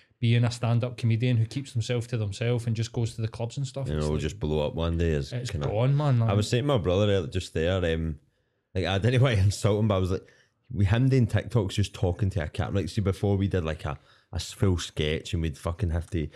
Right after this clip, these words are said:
Speaker 2: meet up at six in the morning and film all day. And I'm like, he's built Mary an audience, just literally just him, his face, talking to the camera. Do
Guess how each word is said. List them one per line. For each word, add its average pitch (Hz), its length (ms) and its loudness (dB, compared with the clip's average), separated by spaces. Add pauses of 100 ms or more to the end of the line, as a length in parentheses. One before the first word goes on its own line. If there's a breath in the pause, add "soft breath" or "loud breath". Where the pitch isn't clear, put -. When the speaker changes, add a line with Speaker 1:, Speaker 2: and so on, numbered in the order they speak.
(200 loud breath)
Speaker 2:
meet 95 180 0
up 87 160 -2
at - 140 -4
six - 280 -4
in 92 80 -2
the 85 60 0
morning 80 420 -2
and 78 240 -2
film 82 380 -2
all 82 160 -2
day. 76 400 -2 (680 soft breath)
And 82 140 -2
I'm 82 180 -2
like, 82 320 -2 (480)
he's 107 200 0
built 107 240 4
Mary 87 220 4
an 82 100 2
audience, 82 340 0
just - 180 -4
literally 82 480 -2
just 80 200 -6
him, 85 500 0
his 92 140 0
face, 87 500 -2 (540)
talking 82 180 -2
to 85 100 -2
the 78 80 -2
camera. 92 400 0
Do 98 60 -2